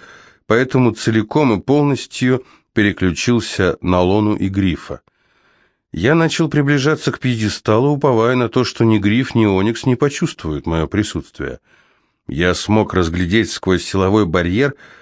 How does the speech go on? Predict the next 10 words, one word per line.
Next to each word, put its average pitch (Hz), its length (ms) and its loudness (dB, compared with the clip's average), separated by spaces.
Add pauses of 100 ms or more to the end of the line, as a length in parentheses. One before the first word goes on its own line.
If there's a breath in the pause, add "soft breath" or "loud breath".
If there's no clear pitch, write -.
(160 loud breath)
очертания 113 760 0
веретена 104 520 2
судьбы 101 540 -2
и 82 240 -6
впервые 98 680 0
за 107 140 0
последние 98 640 0
дни 104 220 0
проникся 95 520 0
спокойствием. 82 880 -4